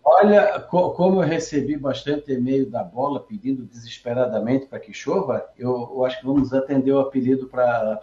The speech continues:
o pedido da Bola. É possível que dê uma chuvinha no domingo. Assim você judia o menos da Bola. <laughs>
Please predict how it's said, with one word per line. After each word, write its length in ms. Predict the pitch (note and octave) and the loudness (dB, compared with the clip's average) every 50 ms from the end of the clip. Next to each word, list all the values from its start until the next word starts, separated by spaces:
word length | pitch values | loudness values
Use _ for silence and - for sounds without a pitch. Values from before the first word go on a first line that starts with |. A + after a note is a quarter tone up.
| - | -12
o 60 | B2+ B2 | -16 -16
pedido 480 | - A#2+ B2 - - G#2 G#2+ B2+ B2 | -14 -14 -12 -12 -12 -8 -6 -4 -2
da 100 | C3 B2 | -2 -2
Bola. 360 | G#2+ G2+ G2 F#2 F2 - - _ | -2 -4 -6 -8 -8 -10 -14 _
É 120 | - A#2+ A#2+ | -14 -12 -12
possível 360 | - C#3+ - - D#3 D#3 D#3+ | -14 -16 -12 -8 -8 -8 -8
que 140 | - - - | -10 -12 -10
dê 120 | - E3+ | -8 -8
uma 160 | E3 E3+ E3 | -6 -6 -6
chuvinha 420 | - - - E3+ - C#3+ C#3+ C#3 B2+ | -8 -8 -8 -4 2 4 4 6 6
no 100 | A#2 G#2 | 6 4
domingo. 340 | G#2+ G#2 G2+ F#2 F2+ - - _ _ _ _ _ | 4 2 2 2 0 -2 -8 _ _ _ _ _
Assim 260 | - G#2+ G#2+ - B2 C3+ | -4 -4 0 2 2 4
você 240 | C#3+ - - D#3+ | 4 4 2 2
judia 300 | C3+ C3 D3 C3+ C#3+ D#3 | 2 4 4 4 6 6
o 20 | C#3+ | 6
menos 280 | C#3+ C#3+ D3 C3+ A#2+ | 6 8 6 6 6
da 80 | B2+ A#2+ | 4 2
Bola. 360 | G#2 G#2+ G#2+ G#2 G2 G2 - - _ _ _ - | 4 2 2 2 0 -2 -6 -14 _ _ _ -6
<laughs> 1900 | - E3+ - - - - - - - - F3 - - G#3 - - F#3+ G#3+ - A#3 A3+ A3 A3 - - - - - A3 - - A#3+ - - - - - | -4 -2 -2 -2 -2 -2 -2 -4 -2 -2 -4 -2 -4 -4 -2 -2 -4 -4 -2 0 0 0 0 -4 -8 -4 -2 -2 -2 0 -2 -6 -6 -6 -6 -10 -12